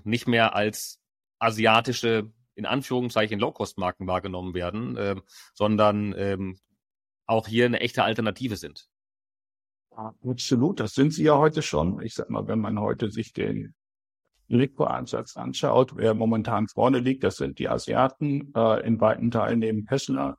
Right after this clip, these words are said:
Speaker 2: Ähm, ich glaub, die deutschen O E Ms werden aufholen. Äh, da bin ich insgesamt sehr zuversichtlich. Ähm, aber klar, sie sind aktuell einige Jahre hinten dran. Das sieht man auch im Grunde daran, dass, äh,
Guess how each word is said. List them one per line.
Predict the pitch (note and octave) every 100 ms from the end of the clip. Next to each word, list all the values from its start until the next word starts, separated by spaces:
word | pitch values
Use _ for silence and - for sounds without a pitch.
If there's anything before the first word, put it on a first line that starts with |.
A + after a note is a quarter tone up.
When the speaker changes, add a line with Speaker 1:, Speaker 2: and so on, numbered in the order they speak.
| -
Speaker 2:
Ähm, | A2 G#2+ G#2 -
ich | G#2+
glaub, | - G#2 A#2+
die | -
deutschen | G2+ A2 - G#2
O |
E | -
Ms | A#2+ -
werden | F2 G#2+ C3
aufholen. | - A#2 C3 - C#3 D3 E3 D#3 -
Äh, | - G#2+ G#2+
da | G#2+ G2
bin | -
ich | A2
insgesamt | A#2+ B2 - - A2+ G#2
sehr | G2+
zuversichtlich. | F2+ C#3 C#3+ C3 D3 - D#3 - - _ _ _ _ _ -
Ähm, | A#2 A2+ A2 -
aber | A2+ A2 G#2+
klar, | A2 G#2+ A#2 C#3
sie | B2
sind | A2 A2+ -
aktuell | A#2+ - - A2 A2 A2+ -
einige | G#2 C3 B2+
Jahre | A2+ G#2+ A2+ A2+
hinten | A2+ - G#2+
dran. | G#2+ G#2+
Das | G#2 G2
sieht | A#2+ A#2+
man | G#2+
auch | G#2+ A2 -
im | A2+
Grunde | - - G#2+
daran, | A2 A2+ A#2 G#2+
dass, | G#2+ A2
äh, | A#2 - - A2